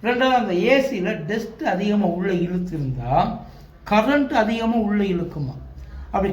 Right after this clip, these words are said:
கரண்ட் அதிகமா உள்ள இழுக்கிறப்ப ஒயர்ல ஏதாச்சும் ஒரு ஃபால்ட் இருந்தா சர்க்யூட் ஆகிறதுக்கு வாய்ப்பு இருக்கு. அதனால இது இருக்குன்னு சொல்லி அங்கே இது போய் மறுபடியும் அந்த கேஸை க்ளோஸ் பண்ணிட்டாங்க.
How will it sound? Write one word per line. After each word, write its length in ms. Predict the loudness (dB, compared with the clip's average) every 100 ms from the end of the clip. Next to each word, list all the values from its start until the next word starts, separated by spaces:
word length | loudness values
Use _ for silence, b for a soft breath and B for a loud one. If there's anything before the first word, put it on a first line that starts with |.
| 4
கரண்ட் 340 | 4 4 2
அதிகமா 240 | 0 0 0
உள்ள 120 | 0 0
இழுக்கிறப்ப 440 | 0 0 -2 -4 2 2 2 -2 B B -8 2
ஒயர்ல 400 | 4 6 4 2 -2 -2
ஏதாச்சும் 420 | 0 0 -2 -6
ஒரு 80 | -6 -4
ஃபால்ட் 360 | 2 2 2 -2
இருந்தா 280 | -4 0 2 2 0
சர்க்யூட் 460 | -4 -4 -4 -6 -4
ஆகிறதுக்கு 380 | -4 -4 -4 0
வாய்ப்பு 340 | 0 0 -2 -4
இருக்கு. 340 | -4 -4 0 2 0 -4 B B B 2 4
அதனால 320 | 6 8 6 6
இது 160 | 0
இருக்குன்னு 300 | 0 -2 -4
சொல்லி 160 | -4 -4 -2 0
அங்கே 240 | 0 0 0
இது 100 | -2 -2
போய் 320 | -2 0 0 0 -4 B B 2
மறுபடியும் 420 | 4 4 4 2
அந்த 120 | 0 -2 -2
கேஸை 300 | -2 -2 -6 -4
க்ளோஸ் 240 | -2 -2 -4 -6
பண்ணிட்டாங்க. 520 | -4 -2 -2 -4 -6